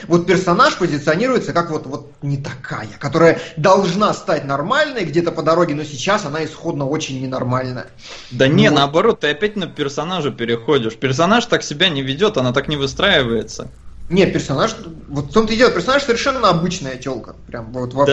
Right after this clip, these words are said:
Speaker 1: вообще.
Speaker 2: так она и не пытается как-то выделяться, она не красит себе волосы в кричащий цвет, она не кричит
Speaker 1: Не, не.
Speaker 2: на улице. Она просто хочет быть нормальной, у нее есть список, который она придумала, что вроде нормальные люди, они вот с таким списком.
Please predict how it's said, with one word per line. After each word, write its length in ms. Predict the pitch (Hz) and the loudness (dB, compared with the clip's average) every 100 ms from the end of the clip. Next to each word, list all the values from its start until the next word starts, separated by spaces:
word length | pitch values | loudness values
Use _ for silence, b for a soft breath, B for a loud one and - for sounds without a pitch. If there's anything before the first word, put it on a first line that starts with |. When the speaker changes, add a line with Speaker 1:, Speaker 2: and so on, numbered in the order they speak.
| 165 208 | 6 4
Speaker 1:
вообще. 80 | 165 | 4
Speaker 2:
так 120 | 127 147 | 4 0
она 220 | 147 170 | 0 0
и 200 | 208 202 | 2 2
не 120 | 196 | 2
пытается 580 | 175 175 185 226 214 202 | 0 -2 0 2 0 -2
как-то 300 | 190 196 175 | -2 -2 -2
выделяться, 680 | 143 135 143 185 196 - 131 | -4 0 0 2 0 0 0
она 120 | 135 | 0
не 140 | 135 | -2
красит 340 | 139 185 202 160 | 0 -2 -2 -2
себе 120 | 160 | 0
волосы 400 | 127 160 180 - | 2 2 2 -2
в 60 | 131 | -4
кричащий 480 | 135 131 156 147 131 | -6 -2 0 0 -6
цвет, 340 | 131 143 156 | -2 0 0
она 360 | 120 123 135 143 | 0 2 2 2
не 240 | 147 147 | 0 -2
кричит 380 | - 151 151 202 | -2 0 0 2
Speaker 1:
Не, 40 | |
не. 60 | 131 | 2
Speaker 2:
на 60 | |
улице. 520 | 131 151 170 151 - 131 B B | 2 2 -2 -4 -8 -12 B B
Она 240 | - 131 | 0 2
просто 460 | 135 147 180 254 190 | 2 4 2 2 -2
хочет 320 | - 196 196 | -2 -2 -2
быть 200 | 156 196 | -4 -2
нормальной, 440 | 143 135 147 247 240 | 0 0 2 0 0
у 80 | 170 | -2
нее 160 | 156 | -2
есть 280 | 226 214 208 | -2 -2 -4
список, 360 | - 190 202 147 | -6 -6 -6 -4
который 320 | 139 135 139 | -2 2 2
она 120 | 135 | 2
придумала, 480 | 127 135 170 254 214 | 0 0 2 2 2
что 180 | 139 147 | 0 -2
вроде 300 | 127 185 160 | 2 2 4
нормальные 460 | 131 135 156 131 123 | 2 2 2 2 2
люди, 240 | 170 226 | 0 2
они 240 | 170 123 | 2 2
вот 180 | 185 175 | 0 -4
с 40 | - | -4
таким 300 | 151 160 156 | -6 -4 -8
списком. 540 | - 156 131 - 120 | -6 -6 -6 -6 -8